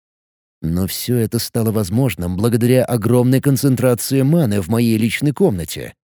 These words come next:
Ведь за отведённое время поглотить столько энергии из кристаллов у меня однозначно не получилось бы.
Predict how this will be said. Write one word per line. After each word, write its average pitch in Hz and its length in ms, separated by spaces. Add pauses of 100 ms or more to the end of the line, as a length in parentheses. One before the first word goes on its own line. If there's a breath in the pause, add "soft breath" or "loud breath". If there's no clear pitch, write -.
(140)
Ведь 95 320
за 110 140
отведённое 113 600
время 95 460
поглотить 123 480
столько 113 560
энергии 120 480
из 117 100
кристаллов 117 720
у 110 60
меня 131 320
однозначно 131 720
не 147 120
получилось 95 580
бы. 64 240